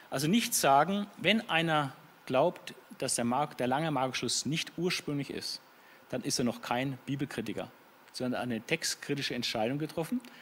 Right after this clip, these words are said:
die ich persönlich nicht teile. Ich denke auch, dass es gute Gründe gibt, äh, das anders zu sehen. Aber das ist noch keine Bibelkritik als solche.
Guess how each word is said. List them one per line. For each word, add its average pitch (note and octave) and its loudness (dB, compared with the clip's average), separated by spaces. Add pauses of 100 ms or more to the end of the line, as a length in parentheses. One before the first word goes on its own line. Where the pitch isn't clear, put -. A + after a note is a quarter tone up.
(180)
die - -6
ich C#3 -4
persönlich C3+ 0
nicht C3 -2
teile. B2 4
Ich - -12
denke B2+ -2
auch, A#2+ -2
dass A#2+ -2
es - -6
gute B2+ -2
Gründe C#3+ -2
gibt, - -8
äh, B2 -4
das A#2+ -2
anders C#3 -2
zu F3 -2
sehen. F3+ -2 (680)
Aber C#3+ 0
das D#3 6
ist F3 4
noch D#3 0
keine D3 4 (160)
Bibelkritik C3 -2 (120)
als A2+ 0
solche. A2 -4